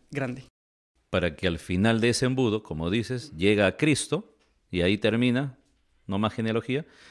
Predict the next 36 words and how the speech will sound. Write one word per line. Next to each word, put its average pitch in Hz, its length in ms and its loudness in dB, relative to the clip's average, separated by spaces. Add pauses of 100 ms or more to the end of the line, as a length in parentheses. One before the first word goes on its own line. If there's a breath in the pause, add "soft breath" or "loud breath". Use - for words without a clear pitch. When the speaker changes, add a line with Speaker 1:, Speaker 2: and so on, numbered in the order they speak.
(120)
Speaker 2:
porque 107 240 4
precisamente 147 560 0
Él 143 60 2
es 135 100 -2
el 104 140 -2
personaje 110 680 -2
principal 104 560 -4
de 117 100 -4
la 107 60 -4
historia. 95 540 -8 (100)
<laughs> - 840 -16
Hablábamos 120 500 4
de 117 80 4
un 131 180 2
tema 139 300 2
principal, 98 460 -2
la 85 80 2
historia 113 320 0
de 107 40 4
la 98 100 2
salvación. 85 460 -4
Esa 87 140 -6
es 139 60 -4
la 127 40 -6
historia 87 300 -2
de 82 100 0
Dios. 78 240 -4 (380 soft breath)
Pero 80 200 -6
para 78 300 -2
desarrollar 78 560 2
este, 110 640 0
esta - 180 -6
historia, 147 320 -4
pues 107 160 -2
necesita 85 420 -6
un 90 140 -6